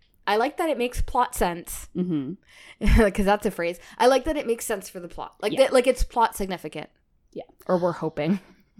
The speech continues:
Speaker 2: I really hope that someone is, like,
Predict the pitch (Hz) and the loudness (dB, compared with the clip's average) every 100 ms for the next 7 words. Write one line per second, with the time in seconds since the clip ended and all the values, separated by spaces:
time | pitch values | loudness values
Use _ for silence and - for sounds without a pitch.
0 | - 233 202 175 180 180 147 - - 147 | 2 2 2 0 0 2 -2 -2 -2 -2
1 | - - - - _ _ _ - 175 147 | 2 2 2 -6 _ _ _ -12 -6 -6
2 | 123 123 - - - - - - 143 170 | -4 -8 -8 -16 -10 -8 -4 -2 -2 -4
3 | 185 208 220 254 285 330 - _ _ _ | -4 -4 -2 2 2 2 -2 _ _ _
4 | _ _ _ _ _ _ 196 175 - 151 | _ _ _ _ _ _ 0 0 0 -2
5 | 139 139 - | -2 -6 -14